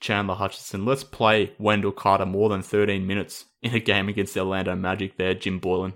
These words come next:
That would be appreciated too. So pour some minutes into these younger players, see what you've got in them.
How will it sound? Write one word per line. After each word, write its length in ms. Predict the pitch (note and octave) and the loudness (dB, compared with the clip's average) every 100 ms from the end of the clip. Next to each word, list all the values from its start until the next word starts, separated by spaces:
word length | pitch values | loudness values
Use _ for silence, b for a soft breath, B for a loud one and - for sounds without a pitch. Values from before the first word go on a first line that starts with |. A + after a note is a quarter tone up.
| _ | _
That 120 | G2+ | 2
would 100 | G#2 | 2
be 120 | G2+ | 2
appreciated 680 | G2 - G2+ G2 G#2 F#2+ F2+ | 0 2 0 2 0 0 -4
too. 300 | - G2+ F#2+ | -2 -2 -2
So 320 | G#2 G#2 G#2 G2+ B B B | -4 0 0 0 B B B
pour 200 | - E3 | 4 4
some 200 | E3+ D#3 | 4 4
minutes 240 | C#3 C#3 - | 4 2 0
into 260 | C#3+ B2 | -2 0
these 200 | B2 A#2+ | 2 2
younger 260 | A2+ A2+ A#2 | 4 2 2
players, 340 | - A2+ A#2 | 0 0 0
see 220 | - C#3 C#3 | 0 0 2
what 140 | C#3 | 0
you've 120 | A#2 | 0
got 200 | - G#2 | 0 2
in 100 | G#2 | 2
them. 240 | G#2 G2+ | 0 -2